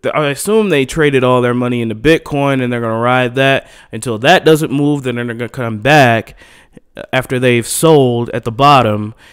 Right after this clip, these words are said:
and then, you know, come back and try to ride this wave, or they're gonna buy back again at two cents and then complain when we have another correction talking about, "Oh, oh."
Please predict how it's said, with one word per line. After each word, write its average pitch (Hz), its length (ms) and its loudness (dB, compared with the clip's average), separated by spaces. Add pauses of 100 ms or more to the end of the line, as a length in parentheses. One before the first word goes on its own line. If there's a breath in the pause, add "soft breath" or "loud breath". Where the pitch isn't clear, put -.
(140 soft breath)
and 117 240 -2
then, 117 340 -2
you 120 140 -2
know, 110 140 -2
come 135 220 -2
back 120 220 0
and 113 100 -10
try 120 160 -4
to 110 60 -4
ride 110 320 0
this 117 240 -6
wave, 104 400 -6
or 175 340 6
they're 143 120 2
gonna 135 180 0
buy 131 320 2
back 120 340 -2
again 113 380 -4
at 101 140 -12
two 123 180 -8
cents - 600 -8 (300 soft breath)
and 120 140 0
then 117 80 -2
complain 135 600 -2
when 123 100 -2
we 123 120 -2
have 117 160 -6
another 113 240 -6
correction 117 680 -6
talking 127 220 -6
about, 147 120 -4
"Oh, 226 320 0
oh." 247 400 -6